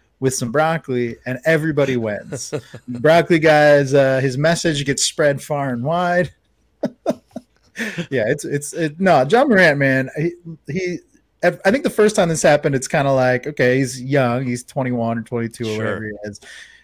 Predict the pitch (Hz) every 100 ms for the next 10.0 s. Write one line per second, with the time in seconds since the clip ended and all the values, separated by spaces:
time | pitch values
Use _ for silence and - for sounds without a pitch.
0 | _ 143 135 131 131 139 151 151 151 143
1 | 139 135 127 131 120 107 104 104 107 _
2 | 123 107 101 107 117 120 120 123 113 104
3 | 107 101 101 110 113 120 131 120 110 123
4 | 127 117 131 131 139 139 139 110 95 85
5 | 85 95 - 104 113 98 107 98 101 104
6 | - 131 131 92 - 85 87 90 - -
7 | 95 92 85 _ - - 151 139 139 127
8 | 156 160 170 170 147 156 170 151 131 123
9 | 135 107 120 135 127 135 120 110 117